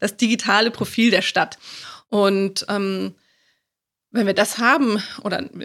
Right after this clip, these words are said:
wie gesagt, in Teilen haben wir das heute schon, dann können wir einfach ganz, ganz anders zum Beispiel an Stadtplanung rangehen. Und das betrifft jetzt nicht nur irgendwie, wo und wie baue ich, sondern eben auch, wie baue ich, um mich, ähm, möglichst klimasicher aufzustellen in den nächsten Jahren?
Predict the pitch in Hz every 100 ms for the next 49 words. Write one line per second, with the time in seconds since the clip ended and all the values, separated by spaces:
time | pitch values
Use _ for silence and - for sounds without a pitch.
0 | - 147 190 190 196 196 - 196 196 226
1 | 294 208 208 208 220 226 220 - 208 208
2 | 202 - - - - 208 214 202 208 190
3 | - 202 - 214 320 - 220 220 - 233
4 | 226 226 202 196 208 - 208 214 226 226
5 | - 214 214 - 180 185 180 185 180 190
6 | 185 160 - - - _ 202 202 - 185
7 | 214 208 190 214 - 214 202 202 185 185
8 | 196 208 208 208 208 190 196 254 285 -
9 | 185 220 254 240 196 202 - 196 202 -
10 | - - _ - 220 240 190 202 208 220
11 | - - 214 226 220 214 202 208 - -
12 | 202 202 - 208 147 107 - - - -
13 | - 262 269 196 175 196 - 180 - 196
14 | - - - 247 185 180 170 - 185 -
15 | -